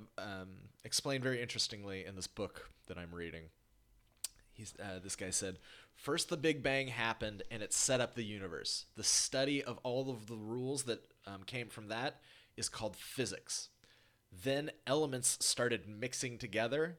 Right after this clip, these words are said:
The study of all the rules for that is called chemistry. Then those chemicals began making compounds that became, um, big enough to be called an organism. The study of that is called biology.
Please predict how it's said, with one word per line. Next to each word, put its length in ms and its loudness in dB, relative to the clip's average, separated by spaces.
The 120 -2
study 480 6
of 100 2
all 80 2
the 100 -2
rules 280 2
for 140 -4
that 300 0
is 120 -6
called 260 -8
chemistry. 680 -6
Then 160 -2
those 160 0
chemicals 460 -4
began 340 -4
making 260 -6
compounds 640 -2
that 100 -4
became, 380 -6
um, 260 -8
big 160 -6
enough 200 -6
to 60 -16
be 80 -8
called 240 -4
an 60 -6
organism. 640 -2
The 80 -8
study 380 0
of 240 -4
that 320 0
is 100 -6
called 300 -10
biology. 760 -2